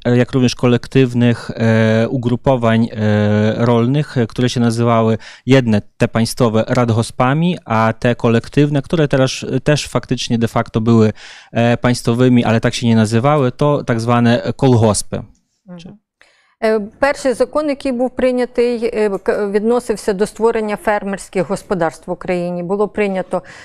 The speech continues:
Speaker 2: на законодавчому рівні, що кожна людина, яка хоче бути фермером, може отримати в довічне користування до п'ятдесяти гектарів землі і через фонд державної підтримки могли би зачинати своє господарювання.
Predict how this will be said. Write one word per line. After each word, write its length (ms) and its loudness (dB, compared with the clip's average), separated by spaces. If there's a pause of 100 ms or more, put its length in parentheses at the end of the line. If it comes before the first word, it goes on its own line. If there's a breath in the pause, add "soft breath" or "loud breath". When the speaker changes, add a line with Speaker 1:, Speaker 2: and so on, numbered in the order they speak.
(140 loud breath)
Speaker 2:
на 100 -2
законодавчому 800 -4
рівні, 340 -2
що 180 -8
кожна 440 -4
людина, 400 -4
яка 220 -4
хоче 420 -4
бути 340 -4
фермером, 500 -4
може 280 -4
отримати 600 -6
в 60 -6
довічне 440 -6
користування 760 -6 (520 loud breath)
до 140 -4
п'ятдесяти 640 -4
гектарів 520 -4
землі 500 -4 (420 soft breath)
і 100 0
через 340 0
фонд 380 -4
державної 560 -4
підтримки 720 -6
могли 400 -2
би 120 -4
зачинати 580 -6
своє 300 -6
господарювання. 800 -6